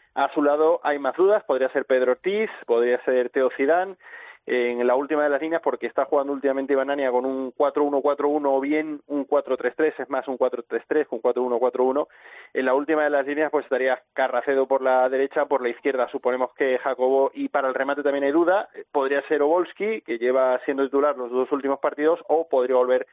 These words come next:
Antonio Casas, que es el máximo goleador. Yo creo que puede seguir siendo Obolski porque no está haciendo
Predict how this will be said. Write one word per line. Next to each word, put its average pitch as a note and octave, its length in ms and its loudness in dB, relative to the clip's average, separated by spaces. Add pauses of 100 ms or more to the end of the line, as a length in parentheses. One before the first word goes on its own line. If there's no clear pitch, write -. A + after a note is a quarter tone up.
(420)
Antonio C3+ 320 -2
Casas, C#3 280 -4
que C#3 80 -2
es - 80 -4
el B2 80 -4
máximo A#2+ 440 -2
goleador. G#2 360 -2
Yo C#3+ 100 2
creo D3 140 0
que C3 100 0
puede B2 300 0
seguir A#2+ 280 -4
siendo A#2+ 280 -2
Obolski B2 300 0
porque C3+ 220 -4
no B2 80 -4
está C3 180 -2
haciendo B2+ 440 -2